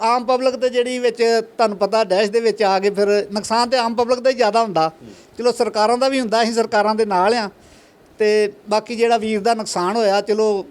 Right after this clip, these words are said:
Speaker 1: ਜੇ ਸਰਕਾਰ ਕੋਈ ਪ੍ਰਸ਼ਾਸਨ ਇਹਦੀ ਮਦਦ ਕਰ ਸਕਦਾ ਤੇ ਅਸੀਂ ਬਹੁਤ ਖੁਸ਼ ਹੋਵਾਂਗੇ ਵੀ ਚਲੋ,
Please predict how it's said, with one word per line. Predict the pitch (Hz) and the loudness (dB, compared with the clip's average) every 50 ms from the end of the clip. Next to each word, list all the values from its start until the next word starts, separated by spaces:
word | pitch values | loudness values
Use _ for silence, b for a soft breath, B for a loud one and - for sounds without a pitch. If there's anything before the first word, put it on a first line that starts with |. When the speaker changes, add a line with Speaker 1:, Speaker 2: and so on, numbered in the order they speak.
| - - | -14 -8
Speaker 1:
ਜੇ | 196 208 220 220 208 214 | -4 -2 -2 -2 -2 -4
ਸਰਕਾਰ | - 226 220 202 - 214 190 196 208 208 220 | -4 -4 -4 -2 -2 -2 0 2 2 0 0
ਕੋਈ | 208 - 220 214 | 0 -2 -2 -2
ਪ੍ਰਸ਼ਾਸਨ | 220 - 214 180 - 190 190 175 208 208 214 208 208 202 196 B B B B B - | -2 -4 -6 -4 -2 -2 -2 -2 -2 -4 -4 -4 -4 -6 -8 B B B B B 0
ਇਹਦੀ | 208 220 233 | 0 0 0
ਮਦਦ | 220 202 202 202 220 208 | 0 0 2 2 0 0
ਕਰ | 214 226 208 190 | 0 0 0 0
ਸਕਦਾ | - 208 208 208 202 220 220 | 2 0 0 2 2 0 2
ਤੇ | 214 220 | 2 2
ਅਸੀਂ | 202 202 214 | 2 2 0
ਬਹੁਤ | 202 185 175 190 208 220 208 226 220 214 214 | 0 0 2 2 2 2 2 2 0 0 0
ਖੁਸ਼ | - 170 180 175 - | 0 -2 0 0 0
ਹੋਵਾਂਗੇ | 220 208 190 175 170 180 | 0 0 -2 -2 0 0
ਵੀ | 185 180 - | 0 0 0
ਚਲੋ, | 214 196 202 208 196 196 196 | 0 2 2 2 2 0 -2